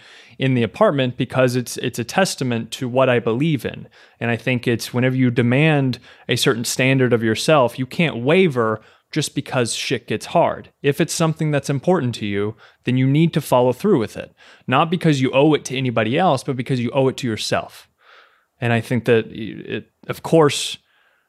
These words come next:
there's, this is context specific, but i-, in my situation, you know, um, uh, it, it's nothing too crazy. We're, we're still friends. Uh, you know, shit happens. It is what it is. But I still,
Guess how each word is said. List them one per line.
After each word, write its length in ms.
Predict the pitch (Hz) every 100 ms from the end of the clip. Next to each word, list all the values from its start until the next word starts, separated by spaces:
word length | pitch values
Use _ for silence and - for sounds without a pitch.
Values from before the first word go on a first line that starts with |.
| _ _
there's, 180 | 123 117
this 180 | 117 113
is 120 | 113
context 480 | - 123 113 117 -
specific, 600 | 113 - 120 117 110 -
but 180 | 113 123
i-, 180 | 127 135
in 100 | 131
my 160 | 135 143
situation, 840 | 143 127 123 120 117 - 117 117 - _ _ _ _ _ _ -
you 120 | 127
know, 260 | 113 107 104
um, 520 | - 107 104 104 110 - _ _ _ - - 127
uh, 60 | - 147 135
it, 60 | 127
it's 200 | 147 123
nothing 300 | 143 131 139
too 160 | - 127
crazy. 400 | - 110 95 92
We're, 180 | 107 107
we're 160 | 104
still 240 | 104 - 104
friends. 540 | - 131 127 120 - - - - -
Uh, 200 | 113 110
you 120 | 107
know, 400 | 110 107 107 - _
shit 240 | - - 110
happens. 600 | 113 110 110 110 - - - -
It 140 | - 107
is 180 | 110 110
what 160 | 107
it 100 | 104
is. 280 | 117 127 135
But 320 | - 113 107
I 100 | 110
still, 380 | 98 - 107 113